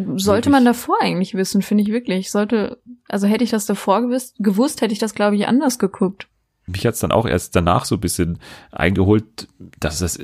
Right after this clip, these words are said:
Speaker 2: teilweise auch Realität ist, wie die da gesprochen haben. Wobei es mich trotzdem noch an ein paar Stellen irgendwie mir komisch vorkommt, weil die auch manchmal so auf die Animation reagieren. Also manchmal stöhnen die oder so oder manchmal
Speaker 1: Ich,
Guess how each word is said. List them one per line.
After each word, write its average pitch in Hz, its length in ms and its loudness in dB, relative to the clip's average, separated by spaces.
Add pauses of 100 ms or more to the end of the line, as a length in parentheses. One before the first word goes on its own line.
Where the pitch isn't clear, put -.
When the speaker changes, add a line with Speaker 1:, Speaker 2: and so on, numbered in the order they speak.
Speaker 2:
teilweise 90 440 0
auch 92 140 0
Realität 92 520 0
ist, 90 160 0
wie 90 80 2
die 85 100 -4
da 76 120 2
gesprochen 78 440 -2
haben. 76 280 -2 (420)
Wobei 92 540 0
es - 400 -4
mich 104 260 -2
trotzdem 127 340 0
noch 131 140 2
an 98 120 0
ein - 40 -10
paar 92 160 0
Stellen 107 300 0
irgendwie 101 320 -2 (200)
mir 98 220 0
komisch 98 320 0
vorkommt, 131 420 0 (680)
weil 95 200 0
die 104 140 0
auch - 80 0
manchmal 98 280 0
so 104 120 2
auf 85 100 0
die 98 260 0 (200)
Animation 98 560 0
reagieren. 82 400 0
Also 80 140 -4
manchmal 92 400 0 (460)
stöhnen 117 500 0
die 113 200 2
oder 104 240 0
so 110 300 2
oder 87 100 -2
manchmal 92 420 -2 (380)
Speaker 1:
Ich, - 180 -6